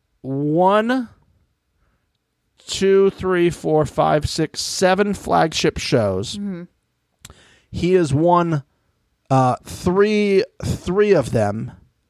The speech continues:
Speaker 1: and got to the finals of five. So he was three for five,
Speaker 2: The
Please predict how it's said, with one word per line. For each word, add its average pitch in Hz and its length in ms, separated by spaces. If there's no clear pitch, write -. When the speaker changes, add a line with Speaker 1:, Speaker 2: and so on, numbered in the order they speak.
Speaker 1:
and 135 220
got 139 360
to 151 120
the 135 80
finals 135 600
of 117 120
five. 78 680
So 127 220
he 127 100
was 117 160
three 180 300
for 170 160
five, 139 580
Speaker 2:
The 220 220